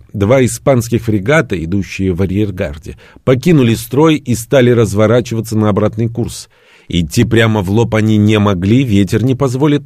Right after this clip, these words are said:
но, идя в бейдевинт, вполне могли перехватить писец. Вахтенный офицер, увидев командира, тут же доложил: «Пётр Иванович, два испанских фрегата разворачиваются явно по нашу душу».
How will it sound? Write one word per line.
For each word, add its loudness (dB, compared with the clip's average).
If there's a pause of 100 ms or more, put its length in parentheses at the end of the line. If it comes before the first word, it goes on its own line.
(100)
но, 0
идя 2
в -4
бейдевинт, 2 (180)
вполне 4
могли 2
перехватить -2
писец. -12 (300)
Вахтенный 2
офицер, 0
увидев -2
командира, 0
тут -6
же -6
доложил: -6 (760)
«Пётр -4
Иванович, 2
два 2
испанских 0
фрегата 2
разворачиваются 0
явно 4
по 0
нашу 0
душу». 0